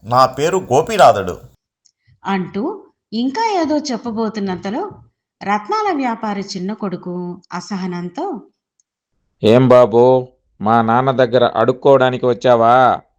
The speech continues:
Speaker 3: వెళ్ళు, వెళ్ళు."
Speaker 1: "అయ్యా, నేను దానం తీసుకోవడానికి రాలేదు.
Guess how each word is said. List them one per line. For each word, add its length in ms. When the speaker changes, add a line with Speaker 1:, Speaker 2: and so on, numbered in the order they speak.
Speaker 3:
వెళ్ళు, 240
వెళ్ళు." 440
Speaker 1:
"అయ్యా, 520
నేను 600
దానం 280
తీసుకోవడానికి 640
రాలేదు. 500